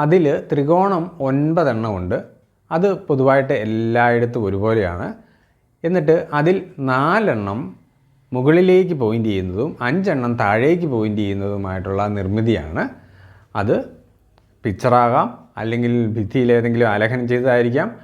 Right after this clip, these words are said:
അല്ലെങ്കിൽ തടിയിൽ, ഏഹ്, ചെയ്തിട്ട് അതിൽ വിവിധമായിട്ടുള്ള പെയിന്റ് കൊടുത്തതായിരിക്കാം. അങ്ങനെ പല രീതിയിലാണ് കളറെല്ലാം വരുന്നത്. ഇവിടെ ഞാൻ ഉപയോഗിക്കുന്നത് പച്ച നിറവും വെള്ള നിറവും ചേർന്ന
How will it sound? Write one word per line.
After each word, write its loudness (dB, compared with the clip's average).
അല്ലെങ്കിൽ 0
തടിയിൽ, 2
ഏഹ്, -2
ചെയ്തിട്ട് 2
അതിൽ 2
വിവിധമായിട്ടുള്ള 2
പെയിന്റ് 0
കൊടുത്തതായിരിക്കാം. 0
അങ്ങനെ 0
പല 4
രീതിയിലാണ് 2
കളറെല്ലാം 0
വരുന്നത്. -6
ഇവിടെ 4
ഞാൻ 0
ഉപയോഗിക്കുന്നത് 0
പച്ച -2
നിറവും 0
വെള്ള 2
നിറവും 0
ചേർന്ന -2